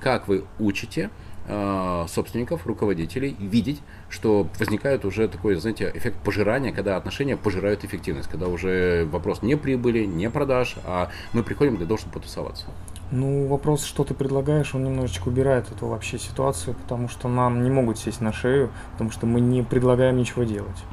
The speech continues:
Speaker 2: как руководители. Мы всегда спрашиваем решения у наших сотрудников, и здесь, если это научиться профессионально делать, то есть мы побуждаем к действию человека таким образом, что он сам говорит, что он будет делать.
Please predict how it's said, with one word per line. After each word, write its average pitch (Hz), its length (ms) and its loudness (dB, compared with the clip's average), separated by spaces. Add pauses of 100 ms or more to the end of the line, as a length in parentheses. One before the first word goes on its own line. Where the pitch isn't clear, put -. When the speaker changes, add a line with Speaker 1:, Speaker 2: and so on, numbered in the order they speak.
(320)
Speaker 2:
как 110 140 -6
руководители. 104 580 -4 (380)
Мы 120 80 -2
всегда 127 240 4
спрашиваем 123 540 0
решения 123 440 2
у 117 40 2
наших 117 280 -2
сотрудников, 127 600 0 (400)
и 117 140 0
здесь, 120 540 0 (160)
если 127 280 4
это 123 120 0
научиться 123 440 2
профессионально 120 640 2
делать, 127 400 4
то - 360 -8
есть - 140 -4
мы 123 100 4
побуждаем 127 520 4
к - 20 4
действию 127 340 2
человека 120 320 2
таким 143 300 2
образом, 120 260 4
что - 160 -2
он 120 100 2
сам 131 380 6
говорит, 110 320 2
что - 180 -6
он 104 100 0
будет 101 220 -4
делать. 98 380 -8